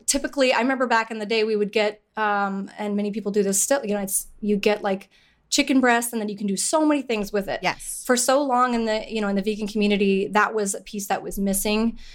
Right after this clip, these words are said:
Speaker 1: or you would, you have to use tofu or chickpeas or something like that. Well, now there's so many brands out there. And there's this brand I love now that's called Daring Chicken, and it's actually in so many grocery stores all over the country.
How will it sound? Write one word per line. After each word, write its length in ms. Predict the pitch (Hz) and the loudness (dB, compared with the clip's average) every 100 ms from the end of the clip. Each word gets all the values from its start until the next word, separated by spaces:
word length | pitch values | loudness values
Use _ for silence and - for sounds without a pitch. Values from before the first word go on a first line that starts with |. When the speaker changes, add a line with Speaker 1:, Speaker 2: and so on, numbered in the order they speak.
| - - | -20 -2
Speaker 1:
or 120 | 233 | 0
you 160 | 202 202 | 2 2
would, 120 | 185 | 0
you 80 | 190 | -2
have 140 | 202 | -8
to 100 | - | -4
use 140 | 185 - | -4 2
tofu 580 | 196 208 - 202 202 | 2 2 2 2 4
or 120 | 185 180 | 2 -2
chickpeas 400 | 214 - 202 190 | -6 -4 -4 -2
or 20 | |
something 220 | 202 190 | -2 -2
like 160 | 175 175 | -2 2
that. 240 | 185 - | 0 0
Well, 100 | 190 | -2
now 260 | 196 202 208 | 2 2 2
there's 220 | 202 - | -2 -2
so 100 | 202 | -2
many 160 | 190 | -2
brands 320 | 185 208 226 214 | -2 0 0 0
out 200 | 170 - | -2 -4
there. 280 | 170 190 - - - - | -4 -4 -8 -20 -14 0
And 360 | 208 208 196 | 4 4 4
there's 160 | 196 196 | 4 2
this 100 | 190 | 2
brand 260 | 220 202 | 0 2
I 60 | 196 | 2
love 200 | 196 196 | 2 2
now 260 | 202 190 190 | 2 2 0
that's 260 | 180 - | -4 -8
called 400 | - - 196 185 | -12 -2 0 0
Daring 600 | 214 240 277 190 180 208 | 0 2 2 0 -2 -4
Chicken, 340 | - 202 202 190 | -2 -4 -2 -2
and 140 | 196 | 0
it's 100 | 196 | 2
actually 720 | 202 208 - 240 226 202 196 _ _ | 2 2 2 4 4 2 -2 _ _
in 340 | 240 269 240 | 2 4 4
so 440 | 202 - 240 254 247 | 0 2 2 2 2
many 480 | 240 233 220 208 - | 2 2 0 -2 -4
grocery 340 | - 208 208 | -4 -2 -4
stores 580 | - 196 190 190 - - - - - 220 | -2 0 0 0 -2 -4 -8 -10 -4 2
all 180 | 226 | 2
over 140 | 233 214 | 2 -2
the 80 | 202 | -4
country. 540 | 208 202 202 185 | -6 -4 -4 -4